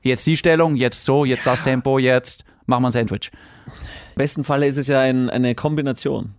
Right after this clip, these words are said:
Speaker 1: Ja.
Speaker 2: Ein Mix.
Speaker 1: Man muss halt auch, ich meine, ich kann das jetzt nicht so sagen wie du, aber du willst es nicht sagen, du Feigling.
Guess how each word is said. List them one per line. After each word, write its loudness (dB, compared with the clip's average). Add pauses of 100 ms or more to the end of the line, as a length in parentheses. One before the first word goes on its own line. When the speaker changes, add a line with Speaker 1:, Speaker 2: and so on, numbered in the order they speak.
(120)
Speaker 1:
Ja. -2
Speaker 2:
Ein 0
Mix. -6 (140)
Speaker 1:
Man 2
muss 4
halt 2
auch, 0 (840)
ich 0
meine, 2
ich -2
kann -2
das -2
jetzt 0
nicht 0
so 2
sagen 0
wie 2
du, 2
aber 0
du -4
willst -2
es -2
nicht -2
sagen, 0
du 0
Feigling. 0